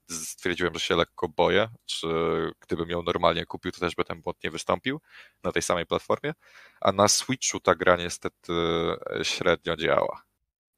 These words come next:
Więc, no, na Switchu to prędzej bym po jedynkę sięgnął, bo ona jest starsza i, e,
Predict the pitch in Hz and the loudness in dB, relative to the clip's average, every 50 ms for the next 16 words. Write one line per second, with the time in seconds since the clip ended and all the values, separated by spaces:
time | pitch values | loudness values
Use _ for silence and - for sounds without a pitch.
0 | _ 87 87 85 82 - - - - - - - - - _ 95 95 92 92 95 | _ -4 -4 -4 -4 -4 -6 -6 -6 -8 -10 -12 -14 -14 _ -4 -2 0 0 0
1 | - - - - - - - - - 92 92 95 82 90 87 87 - 98 95 95 | 0 -2 -4 -6 -6 -8 -4 0 0 0 2 0 -4 -6 -8 -4 2 2 4 4
2 | 85 90 82 - - 85 - - 85 80 78 80 80 78 - 85 80 80 80 80 | 2 0 -6 -4 -4 -4 -4 -2 -6 -6 -6 -6 -8 -6 -4 -6 -4 -4 -4 -4
3 | - - - - - 82 80 - - - - 80 78 76 80 - _ _ _ - | -4 -4 -6 2 2 2 2 2 0 -2 -2 -2 -2 -4 -8 -12 _ _ _ -20
4 | _ _ _ _ _ _ _ - - - - - - - | _ _ _ _ _ _ _ -16 -8 -6 -4 -4 -4 -6